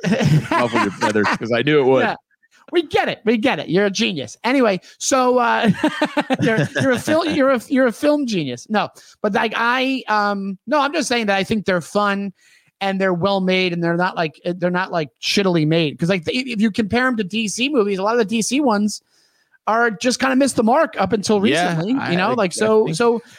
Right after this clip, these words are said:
Speaker 1: there's a skill to making these things, and it's, it, it seems, um, worth my attention. That's, that's what I'm saying.
Speaker 2: Yeah, it's not my cup of tea. They just don't
Speaker 1: All
Speaker 2: hold
Speaker 1: right.
Speaker 2: my attention. I
Speaker 1: Yeah,
Speaker 2: just,
Speaker 1: yeah.
Speaker 2: you know.
Speaker 1: Wouldn't it be <laughs> an awful podcast if we're like, "No, you have to watch them"?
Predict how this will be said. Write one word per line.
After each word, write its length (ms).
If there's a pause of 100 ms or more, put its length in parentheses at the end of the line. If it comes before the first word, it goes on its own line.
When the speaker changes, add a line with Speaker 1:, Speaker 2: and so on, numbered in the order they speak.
(120)
Speaker 1:
there's 160
a 60
skill 520
to 140
making 320
these 200
things, 580
and 180
it's, 160
it, 240
it 140
seems, 360
um, 440 (320)
worth 280
my 100
attention. 500
That's, 200
that's 240
what 80
I'm 80
saying. 400
Speaker 2:
Yeah, 220
it's 520
not 160
my 140
cup 180
of 80
tea. 240
They 140
just 240
don't 200 (120)
Speaker 1:
All 100
Speaker 2:
hold 100
Speaker 1:
right. 220 (100)
Speaker 2:
my 280
attention. 500
I 40
Speaker 1:
Yeah, 180
Speaker 2:
just, 180
Speaker 1:
yeah. 220
Speaker 2:
you 80
know. 100
Speaker 1:
Wouldn't 220
it 100
be 300
<laughs> 40
an 360
awful 400
podcast 560
if 80
we're 100
like, 240 (240)
"No, 560 (240)
you 220
have 640
to 120
watch 440
them"? 160